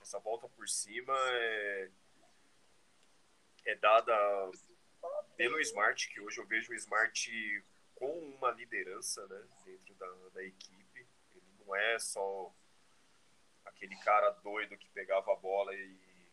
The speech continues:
que a gente até brincava lá no grupo, inimigo do, dos vinte e quatro segundos. Hoje ele é um cara, além de ser cora-, o coração do time, é um cara que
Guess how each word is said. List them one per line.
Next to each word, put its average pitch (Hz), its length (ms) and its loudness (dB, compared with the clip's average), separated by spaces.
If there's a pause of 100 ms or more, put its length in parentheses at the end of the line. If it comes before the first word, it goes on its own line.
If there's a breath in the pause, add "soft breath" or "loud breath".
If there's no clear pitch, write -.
(440)
que 95 60 -14
a 92 60 -12
gente 101 180 -8
até 110 140 0
brincava 110 420 2
lá 104 120 0
no 104 100 -14
grupo, 98 360 -14
inimigo 101 380 -12
do, 104 300 -12
dos - 180 -16
vinte - 140 -12
e - 60 -8
quatro 101 240 4
segundos. - 640 -10 (1300)
Hoje 95 220 -18
ele 101 120 -6
é 107 60 2
um 104 100 -8
cara, 101 800 6 (300)
além 101 200 -4
de - 80 -2
ser 120 100 -4
cora-, 113 400 4
o 104 100 -12
coração 120 460 2
do 135 120 -10
time, 135 520 -2
é 151 80 0
um 147 80 -8
cara 127 240 2
que - 80 -8